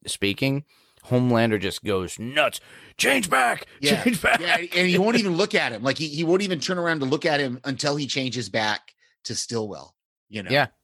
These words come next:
Speaker 1: Yeah, and
Speaker 2: Yeah.
Speaker 1: he is really, that shows you how really screwed up he is.
Speaker 2: Yeah.
Speaker 1: Bad enough we saw that milk drinking scene how many episodes ago,
Speaker 2: Yeah.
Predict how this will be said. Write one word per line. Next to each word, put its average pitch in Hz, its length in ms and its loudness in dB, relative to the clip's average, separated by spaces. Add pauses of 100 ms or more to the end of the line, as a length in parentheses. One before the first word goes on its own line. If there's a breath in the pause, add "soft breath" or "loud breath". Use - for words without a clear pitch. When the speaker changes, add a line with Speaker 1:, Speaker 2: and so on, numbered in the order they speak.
(220)
Speaker 1:
Yeah, 131 240 2
and 117 260 0
Speaker 2:
Yeah. - 40 -6
Speaker 1:
he 127 200 0
is 117 180 0
really, 110 760 -4 (140)
that 120 420 0
shows 135 500 0
you 104 160 -6
how 110 460 2
really 113 340 2
screwed 110 400 -2
up 98 160 2
he 101 160 -2
is. 90 220 -2 (260 loud breath)
Speaker 2:
Yeah. 85 200 -14
Speaker 1:
Bad 120 260 4
enough 139 280 2
we 127 120 -2
saw 131 260 2
that 117 240 2
milk 123 320 0 (120)
drinking 113 500 -2
scene 104 680 -4 (100)
how 127 200 0
many 120 180 2
episodes 107 460 2
ago, 98 520 4
Speaker 2:
Yeah. 92 100 0